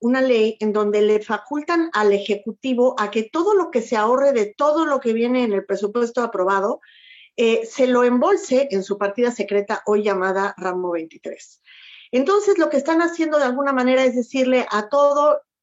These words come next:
es ahorro, el setenta por ciento recortado de salud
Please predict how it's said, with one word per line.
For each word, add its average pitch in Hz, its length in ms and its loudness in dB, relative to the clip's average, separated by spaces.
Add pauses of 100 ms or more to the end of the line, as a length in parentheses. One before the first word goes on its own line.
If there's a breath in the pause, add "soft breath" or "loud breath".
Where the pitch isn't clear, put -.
(120)
es 233 280 -2
ahorro, 262 560 0 (400 soft breath)
el 214 220 2
setenta 254 460 0
por 254 120 0
ciento 254 260 0
recortado 226 440 -2
de 226 100 2
salud 226 440 0